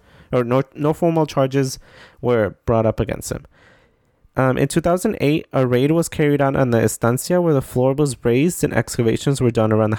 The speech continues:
house as well as in nearby wells. Um, three blood samples were found in the premises, but without Mencho's paternal genetic pattern sample, they were unable to confirm who the blood belonged to. And even if they had the paternal, um,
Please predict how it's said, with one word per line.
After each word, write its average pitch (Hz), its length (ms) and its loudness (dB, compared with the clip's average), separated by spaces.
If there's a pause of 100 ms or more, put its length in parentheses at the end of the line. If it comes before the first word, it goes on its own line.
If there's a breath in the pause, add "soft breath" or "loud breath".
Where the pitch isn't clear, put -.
house 110 200 -2
as 107 120 -4
well 104 160 2
as 104 120 -2
in 101 100 0
nearby 95 340 0
wells. 104 440 -4 (720 soft breath)
Um, 110 220 0
three 165 260 0
blood 139 320 -2 (320)
samples 156 500 0
were 131 100 2
found 120 300 0
in 135 80 0
the 117 60 -2
premises, 156 580 0
but 127 220 0
without 123 280 0
Mencho's 139 380 0
paternal 127 480 0
genetic 117 420 0
pattern 117 320 0
sample, 180 360 -2
they 156 120 0
were 131 200 0
unable 117 300 2
to 156 120 -2
confirm 120 420 -2
who 120 140 0
the 113 140 0
blood 101 300 -2
belonged 110 380 -2
to. - 240 -10 (360)
And 139 100 0
even 170 180 0
if 202 100 -2
they 160 120 2
had 135 260 0
the 156 60 2
paternal, 156 720 0
um, 117 440 0